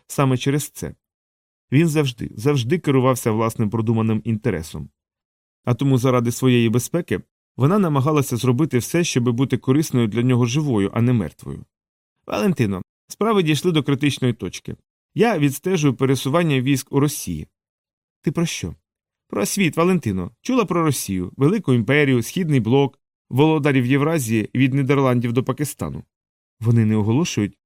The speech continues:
про пересування своїх військ? Звісно, ні. Зате вони афішують розклад пересування потягів, зокрема й закордонних. Мій комп аналізував ці розклади і вичислював, коли таємні військові потяги перетинають ті ж самі маршрути.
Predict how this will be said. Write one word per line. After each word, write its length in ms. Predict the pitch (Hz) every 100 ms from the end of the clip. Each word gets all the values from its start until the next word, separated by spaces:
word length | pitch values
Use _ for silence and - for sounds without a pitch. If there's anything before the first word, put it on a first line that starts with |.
| _ _
про 140 | 120
пересування 560 | 107 117 117 117 110 107
своїх 380 | - 123 143 -
військ? 360 | 80 - - _ _ _ -
Звісно, 400 | 233 214 - 160
ні. 240 | 104 87 _ _ _
Зате 320 | 127 156 240
вони 220 | 240 208
афішують 460 | 180 165 - 196 170
розклад 380 | 175 175 165 135
пересування 540 | 156 156 151 160 165
потягів, 520 | - 190 131 113 113 - _ -
зокрема 420 | 123 135 151 151
й 40 |
закордонних. 720 | 139 147 170 151 104 95 104 _ _ _ _ _ _ -
Мій 140 | 160
комп 260 | 156 226 185
аналізував 600 | 147 147 143 143 143 127
ці 300 | 135 131 123 _ -
розклади 480 | 165 214 - 120 123
і 40 |
вичислював, 640 | 131 151 170 135 107 101 _ _ _
коли 240 | 165 185 147
таємні 420 | 139 135 131 123
військові 380 | 127 - 127 127
потяги 500 | 170 185 127 113 107 _ _ -
перетинають 580 | 135 139 147 180 151 -
ті 140 | 147
ж 100 | -
самі 220 | 143 139
маршрути. 580 | 143 156 - 92 -